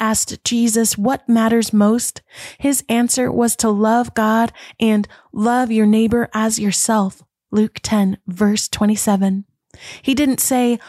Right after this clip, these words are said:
"Love your neighbors," plural. He said to love your neighbor, singular. Then he told the story of the Good Samaritan,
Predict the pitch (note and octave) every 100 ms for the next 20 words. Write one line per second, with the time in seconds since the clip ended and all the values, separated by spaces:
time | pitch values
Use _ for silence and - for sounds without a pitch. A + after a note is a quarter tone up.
0 | - A3 A3+ B3 B3 A3+ G3+ G#3 A#3 G#3+
1 | G#3 - - - A#3+ C4+ G3+ F#3 G3 _
2 | _ - - - D4+ - C4+ A#3+ A#3+ A#3
3 | G3+ G#3+ A3+ A#3+ B3 A3 G#3 G3+ G3+ A#3
4 | A3+ F#3+ F#3 - - - B3 A3 G3 F#3+
5 | F#3 - _ _ _ - A#3 A3+ G3+ -
6 | - - C4 C#4 - C4 A#3+ A3+ - A3
7 | A#3 B3+ A#3+ G3+ F#3+ - C4 - - G#3+
8 | A3 A#3 A3+ G#3 F3